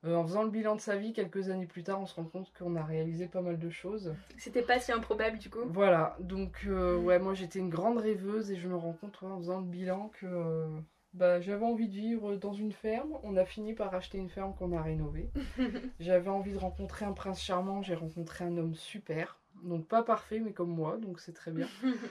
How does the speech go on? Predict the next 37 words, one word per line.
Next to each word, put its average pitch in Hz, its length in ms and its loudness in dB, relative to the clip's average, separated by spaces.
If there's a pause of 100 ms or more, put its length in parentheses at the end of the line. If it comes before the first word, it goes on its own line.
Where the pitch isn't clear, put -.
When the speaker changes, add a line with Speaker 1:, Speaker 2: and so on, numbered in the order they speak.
(640)
Speaker 1:
Euh, 170 560 4
on 180 100 0
s'aime 180 340 0
toujours 190 520 -4
avec 170 280 0
autant 185 260 -4
de 180 60 -6
force, 180 440 -6
euh, 170 240 2
plus 180 220 -8
les 185 200 -2
années 175 220 4
passent 175 400 -2
et 160 340 0 (300)
c'est - 200 -8
très 170 200 -4
Speaker 2:
Mhm. 208 60 -4
Speaker 1:
positif. 180 540 -4
Je 202 100 -6
me 190 100 0
suis 220 320 -6
lancée 214 380 2
dans 262 120 4
l'écriture, 190 640 -4
il 170 120 0
a 151 60 0
toujours 220 440 -4
été 190 180 -4
derrière 170 320 2
moi, 160 180 0
donc 160 160 -6
ça 165 140 -8
c'est - 180 -14
Speaker 2:
Ah, 226 140 -6
Speaker 1:
super. - 20 -8 (180)
Speaker 2:
c'est 202 40 -4
chouette. 220 320 -8